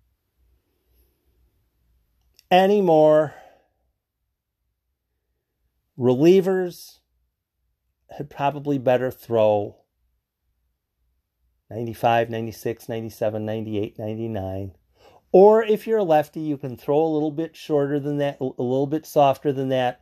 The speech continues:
but you have to be a lefty smasher then. You have to be one of those guys that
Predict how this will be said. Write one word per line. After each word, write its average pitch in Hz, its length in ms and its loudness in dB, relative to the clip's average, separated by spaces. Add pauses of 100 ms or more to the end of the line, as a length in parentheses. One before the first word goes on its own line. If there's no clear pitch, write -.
(460)
but 151 140 -4
you 147 120 -2
have 135 280 0
to 139 80 -8
be 131 120 -6
a 131 80 0
lefty 120 340 -4
smasher 101 600 -10
then. 98 300 -16
You 131 140 -4
have 151 260 4
to 160 60 -4
be 151 140 2
one 143 200 4
of 139 60 0
those 135 200 0
guys 127 340 2
that 127 200 -4